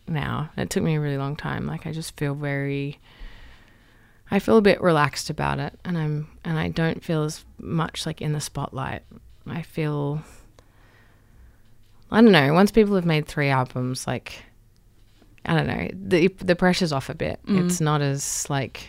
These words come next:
Speaker 1: I don't feel like I have to prove myself as much anymore, and I just wanna enjoy it, and I want to, like, yeah, I'm just kind of excited to make music. For the first time in years, like,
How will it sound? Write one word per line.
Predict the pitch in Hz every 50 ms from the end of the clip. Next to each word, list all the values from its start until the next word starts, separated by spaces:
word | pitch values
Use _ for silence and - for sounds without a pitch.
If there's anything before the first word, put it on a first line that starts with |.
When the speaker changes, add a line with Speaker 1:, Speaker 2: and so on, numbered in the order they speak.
| - -
Speaker 1:
I | -
don't | 165 160 156 -
feel | - - 160
like | 156 - 160
I |
have | 156 156
to | - 156
prove | 156 - - 156 160 175
myself | - 165 160 151 - - 170 165
as | 160 160
much | 160 147 - - -
anymore, | 151 151 151 151 151 147 147 147 147 147
and | 147 147 147 151 147 - - - - - - - - - - - - - - -
I | - 202
just | 196 - 220 - -
wanna | - 214 202 190 -
enjoy | - 170 165 156 - 151 147 143
it, | 143 143 143 139 - - - - - - - - -
and | 165 160 151 151
I | 143 143
want | 147 147 151 151 156 156
to, | - - 156
like, | 147 143 143 - - - - - - - - - - - - - _ _ _ -
yeah, | 226 247 226 170 -
I'm | 156 170
just | 190 202 - -
kind | - 220 208
of | 190 175
excited | - - - - 156 160 160 160
to | - 165
make | 156 - -
music. | - 151 151 147 156 - - -
For | -
the | 175 170
first | - 185 202 196 -
time | - 220 202 196
in | 185 170
years, | 160 170 180 175 160 147 143 147 - -
like, | - - - - - - - -